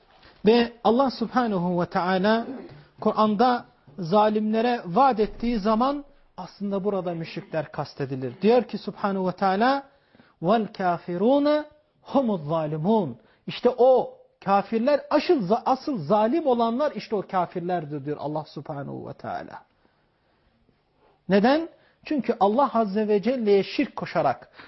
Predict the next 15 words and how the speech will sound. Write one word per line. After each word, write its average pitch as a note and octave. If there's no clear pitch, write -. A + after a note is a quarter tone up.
Allah B3
Azze A#3
ve A#3
Celle'yi A3
inkar A3
ederek A#3
kendi C4+
nefislerine A#3
zulmetmişlerdir. C#3+
O D4
sebepten C#4+
dolayı A#3
da G#3+
ne B3
yapmışlardır? A#3